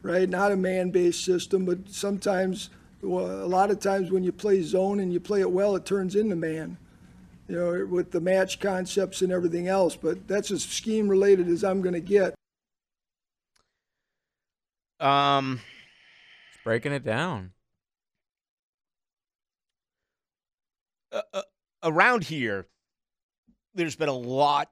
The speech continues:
Speaker 2: discussed the last couple of years about four three three four. And Baalke even did this again yesterday. The,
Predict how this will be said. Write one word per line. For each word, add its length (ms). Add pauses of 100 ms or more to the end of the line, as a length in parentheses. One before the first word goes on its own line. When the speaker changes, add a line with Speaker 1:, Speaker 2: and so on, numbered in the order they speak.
Speaker 2:
discussed 640
the 80
last 280
couple 300
of 60
years 400
about 460 (1500)
four 200
three 340
three 340
four. 400 (1600)
And 300 (140)
Baalke 280
even 240
did 160
this 200
again 280
yesterday. 600
The, 320